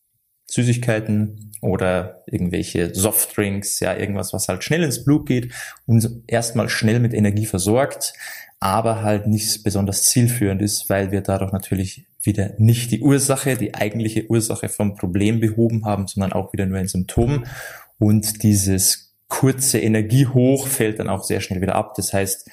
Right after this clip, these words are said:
es hat dir eigentlich nicht viel gebracht. Also das ist schon mal der erste wichtige Punkt, wenn du eben merkst, du hast häufig Heißhungerattacken, du hast häufig diese, diese Gelüste, egal wann über den Tag verteilt, dass du mal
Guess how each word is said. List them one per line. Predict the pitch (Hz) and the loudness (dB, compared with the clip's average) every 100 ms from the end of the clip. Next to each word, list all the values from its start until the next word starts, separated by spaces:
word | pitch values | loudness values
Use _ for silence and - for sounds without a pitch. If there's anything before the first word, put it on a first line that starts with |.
| - | -6
es | 98 - | -2 -2
hat | 101 | 0
dir | 95 | -2
eigentlich | 90 | -2
nicht | 92 92 | -4 -2
viel | - 98 | 0 0
gebracht. | 95 92 92 - - - - - - | 0 -2 -4 -10 -18 -18 -16 -16 -4
Also | 107 104 | 0 2
das | 139 | 0
ist | |
schon | 143 135 | 0 2
mal | 127 123 120 | 2 0 -2
der | - | 0
erste | 113 123 113 | 0 0 0
wichtige | 120 123 107 | 0 2 0
Punkt, | 110 135 127 110 | 2 2 2 2
wenn | 101 117 | 2 2
du | |
eben | 113 104 | 2 2
merkst, | 101 107 - | 2 0 -2
du | 104 | -2
hast | 113 117 - | 0 -2 -2
häufig | 104 104 104 101 - _ - | -2 0 0 -2 -6 _ -4
Heißhungerattacken, | 101 - 101 95 - 92 90 - _ _ _ - - | -2 -2 -2 -2 -4 -4 -4 -6 _ _ _ -20 -4
du | 95 | -2
hast | 104 117 - | 0 -2 -2
häufig | 98 98 104 - | -2 0 -2 0
diese, | 104 98 98 92 - - - - | 2 4 2 0 -4 -14 -12 -2
diese | 101 107 | 0 2
Gelüste, | 107 110 127 151 - - 87 80 - _ _ | 2 4 4 4 2 0 -2 -4 -12 _ _
egal | - 101 101 98 110 107 | -2 0 0 0 0 0
wann | 107 127 | 0 0
über | 110 98 | 0 0
den | 92 | -2
Tag | - 90 - | -2 -6 -6
verteilt, | - - 85 87 95 - | -10 -6 -4 -4 -6 -4
dass | 98 107 - | -2 -2 -2
du | - | 0
mal | 110 107 107 104 | 2 2 2 0